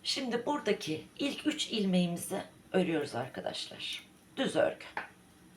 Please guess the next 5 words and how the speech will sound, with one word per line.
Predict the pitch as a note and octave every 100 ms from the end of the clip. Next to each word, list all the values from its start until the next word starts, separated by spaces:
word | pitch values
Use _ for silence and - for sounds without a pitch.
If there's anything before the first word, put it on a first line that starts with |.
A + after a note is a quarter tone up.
| - - - - - - - - - - - - - - -
İki, | - - - D#3 F#3 - - - - - - - - - - - - -
üç. | - - - - - - - - - -
Sondaki | - - G#3 G#3 F3+ - -
üç | G#4 -
ilmeğimizi | B3 G3+ G3 F#3 F#3 F3+ G#3 -